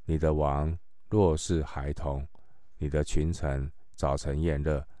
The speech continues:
你就有祸了。”十六节这个有祸是警告。那什么是有福呢？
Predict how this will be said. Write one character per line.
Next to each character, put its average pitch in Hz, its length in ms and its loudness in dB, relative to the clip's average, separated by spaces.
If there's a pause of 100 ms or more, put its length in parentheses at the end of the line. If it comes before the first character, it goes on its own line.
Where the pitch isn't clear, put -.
(140)
你 73 220 0
就 82 300 2 (260)
有 67 260 -4
祸 73 340 0
了。” 62 220 -10 (2250)
十 92 160 2
六 107 160 10
节 85 160 4
这 90 140 2
个 85 120 2
有 73 280 0
祸 92 420 2 (540)
是 - 240 -2
警 65 340 -4
告。 69 320 -2 (1500)
那 90 200 4
什 80 160 2
么 80 120 2
是 90 160 2
有 71 180 2
福 69 340 -4
呢？ 78 300 0